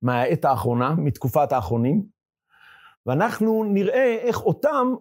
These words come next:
דמויות והרעיונות שלהם מגדירים ומנסחים לנו את ההווה, ודרך זה נבין הרבה יותר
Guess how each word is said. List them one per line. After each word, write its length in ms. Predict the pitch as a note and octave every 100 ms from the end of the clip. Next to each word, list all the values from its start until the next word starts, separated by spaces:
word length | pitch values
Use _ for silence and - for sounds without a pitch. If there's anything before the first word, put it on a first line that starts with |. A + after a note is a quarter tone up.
| -
דמויות 580 | C#3+ D#3+ G3 G#3+ C3+ - _ _
והרעיונות 680 | B2+ G3 E3+ E3+ E3 E3+ -
שלהם 460 | G#3+ A#3+ B3 B3+ C4+ _ _ _ _ _ C3
מגדירים 600 | C#3 A#2+ D#3 A3 A#3 G3
ומנסחים 540 | E3 D#3+ D3 - G#3+
לנו 460 | A3 A3 A#3+ C4 - -
את 140 | C3
ההווה, 400 | C3+ C3+ B2 G3 B3 B3 _ _ _ -
ודרך 300 | B2 F#3 G#3
זה 140 | E3 F#3+
נבין 280 | A#2+ B2+
הרבה 180 | C3 B2
יותר 360 | B2 C#3+ C3